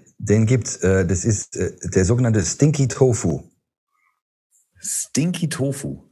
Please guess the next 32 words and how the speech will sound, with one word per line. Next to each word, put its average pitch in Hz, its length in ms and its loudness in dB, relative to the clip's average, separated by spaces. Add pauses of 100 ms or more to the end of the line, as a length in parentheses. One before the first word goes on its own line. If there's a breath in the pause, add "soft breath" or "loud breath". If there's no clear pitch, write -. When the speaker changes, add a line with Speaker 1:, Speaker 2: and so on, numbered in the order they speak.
(200)
Speaker 1:
Genau, 98 220 2
das 90 140 0
ist 101 100 -4
ein 92 200 0
fermentierter 131 840 2
Tofu, 123 600 2 (340 loud breath)
der 101 300 2
nach, 95 460 -2 (480 soft breath)
der, 104 480 2
also 98 320 2
wenn 123 120 2
du 143 80 0
nur 151 140 2
das 151 220 -2
Bild 196 240 2
davon 101 280 0
siehst, 135 300 -2
den 98 140 0
kann 95 140 0
man 120 120 2
grillen 127 400 2
irgendwie, 165 380 0 (280 loud breath)
äh, 104 220 -2
sieht 139 340 0
sehr 160 300 2
lecker 160 380 2
aus, 170 400 0
ist 107 180 -2
auch 98 160 0
so 110 200 2
knusprig 160 680 0
irgendwie, 143 380 2